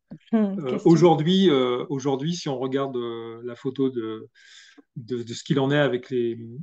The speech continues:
Speaker 2: avec les données foncières, eh bien, euh, il n'est pas considéré comme la totalité artificialisée. Euh, demain, euh, je ne sais pas ce que ça va donner.
Speaker 1: Oui, et puis on en
Speaker 2: Et
Speaker 1: parlait
Speaker 2: c'est,
Speaker 1: tout
Speaker 2: il
Speaker 1: à
Speaker 2: est,
Speaker 1: l'heure, il y a aussi le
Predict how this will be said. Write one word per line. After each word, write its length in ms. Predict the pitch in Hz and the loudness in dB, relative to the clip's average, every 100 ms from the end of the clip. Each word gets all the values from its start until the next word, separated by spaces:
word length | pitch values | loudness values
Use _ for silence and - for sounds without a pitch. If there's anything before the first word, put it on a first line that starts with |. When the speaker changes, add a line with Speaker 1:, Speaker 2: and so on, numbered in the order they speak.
| - | -12
Speaker 2:
avec 360 | 139 120 120 - | -10 -10 -12 -12
les 60 | |
données 240 | 123 127 127 | -6 -6 -6
foncières, 500 | - 131 - 143 135 | -10 -14 -4 -2 -2
eh 60 | |
bien, 200 | 120 120 | -6 -10
euh, 460 | 120 117 117 113 120 - | -10 -10 -10 -10 -12 -14
il 160 | 127 120 | -14 -10
n'est 120 | 123 | -4
pas 160 | 147 | -2
considéré 720 | 139 147 - 135 127 127 127 | -2 -4 -4 -4 -2 -2 -2
comme 220 | 127 123 120 | -4 -8 -8
la 100 | 117 | -8
totalité 520 | 139 139 135 135 135 | -4 -2 -4 -4 -6
artificialisée. 1000 | - - - - - 131 120 120 151 240 _ _ _ _ _ _ - | -6 -12 -20 -20 -10 -8 -8 -6 -6 -8 _ _ _ _ _ _ -12
Euh, 260 | 117 117 110 | -10 -10 -4
demain, 640 | 120 139 135 147 175 214 220 | 2 2 2 0 0 -4 -8
euh, 520 | 143 123 117 117 117 | -8 -6 -8 -8 -10
je 140 | 117 | -8
ne 80 | 120 | -8
sais 160 | 117 127 | -8 -6
pas 100 | 131 | -8
ce 60 | |
que 100 | - | -6
ça 120 | 131 139 | -4 -2
va 140 | 127 | -2
donner. 280 | 127 120 - _ _ _ _ _ _ _ _ _ _ _ _ _ _ _ _ | -2 -6 -12 _ _ _ _ _ _ _ _ _ _ _ _ _ _ _ _
Speaker 1:
Oui, 120 | 220 | -4
et 80 | 233 | -4
puis 120 | 220 208 | -4 -6
on 60 | |
en 60 | 196 | -6
Speaker 2:
Et 40 | |
Speaker 1:
parlait 160 | 196 202 | 0 0
Speaker 2:
c'est, 60 | |
Speaker 1:
tout 60 | 185 | 4
Speaker 2:
il 60 | 160 | 6
Speaker 1:
à 20 | |
Speaker 2:
est, 40 | |
Speaker 1:
l'heure, 100 | 233 | 6
il 60 | 233 | 4
y 20 | |
a 40 | 214 | 0
aussi 220 | 214 208 | -2 -6
le 120 | 214 | -8